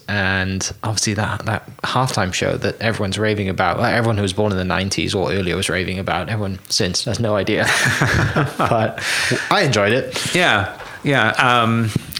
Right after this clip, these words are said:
Speaker 2: well, anybody who was like, "Oh, best Super Bowl, you know,
Speaker 1: Right.
Speaker 2: halftime ever," and I'm like, "Ah, Prince, you
Speaker 1: Yeah.
Speaker 2: know, Prince in the Rain. You can't, you know, I don't, I don't think that'll ever be topped for
Speaker 1: Right.
Speaker 2: me," you know? Um,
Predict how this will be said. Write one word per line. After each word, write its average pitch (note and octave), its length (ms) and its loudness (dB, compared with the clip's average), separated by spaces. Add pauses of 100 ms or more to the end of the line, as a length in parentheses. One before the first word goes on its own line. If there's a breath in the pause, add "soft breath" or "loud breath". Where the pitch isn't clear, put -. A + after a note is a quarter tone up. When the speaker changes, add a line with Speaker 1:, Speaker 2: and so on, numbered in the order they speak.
Speaker 2:
well, C3+ 160 2
anybody B2+ 360 4
who A2 100 2
was A2 180 2
like, F#2 200 4
"Oh, G2+ 120 2
best G2 260 2
Super G2+ 180 0
Bowl, F#2 380 2
you G2+ 80 -2
know, F2+ 260 4
Speaker 1:
Right. G#2 280 4
Speaker 2:
halftime F#2 180 2
ever," A#2+ 300 4
and F#2 100 2
I'm F#2+ 60 0
like, - 240 0
"Ah, D3 280 0
Prince, - 640 -2
you G#2+ 120 -2
Speaker 1:
Yeah. F2+ 260 2
Speaker 2:
know, F2 60 -2
Prince C#3 260 2
in D3+ 60 2
the C#3 100 2
Rain. F2+ 380 2
You G2+ 120 -2
can't, G2+ 360 2 (100)
you G#2 60 0
know, F#2+ 440 0 (140)
I G#2 140 4
don't, G2+ 280 0
I G2 140 4
don't G2 180 0
think F#2+ 220 -2
that'll F#2+ 240 0
ever F2+ 140 -2
be E2 100 -2
topped - 340 -2
for F2 140 -2
Speaker 1:
Right. F#2 420 0
Speaker 2:
me," C3+ 80 -2
you G2 60 0
know? F2 280 0 (420 loud breath)
Um, G#2 560 2